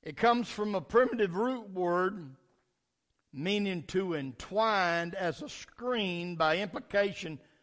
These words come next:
to fence in, to cover over. So, look at that verse again. "Thou hast covered over me."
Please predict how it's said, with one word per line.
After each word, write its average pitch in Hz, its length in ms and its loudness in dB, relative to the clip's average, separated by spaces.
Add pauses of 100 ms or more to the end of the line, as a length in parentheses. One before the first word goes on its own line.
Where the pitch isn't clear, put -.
(140)
to 151 160 -8 (140)
fence 226 640 0
in, 240 500 -2
to 302 160 -4
cover 226 640 2 (320)
over. 202 600 4 (1500)
So, 156 600 4
look 226 320 4
at 254 120 2
that 269 160 2
verse 247 300 2
again. 202 500 -4 (400)
"Thou 226 420 6
hast 208 500 4
covered 254 600 4
over 208 760 2 (240)
me." 214 680 -2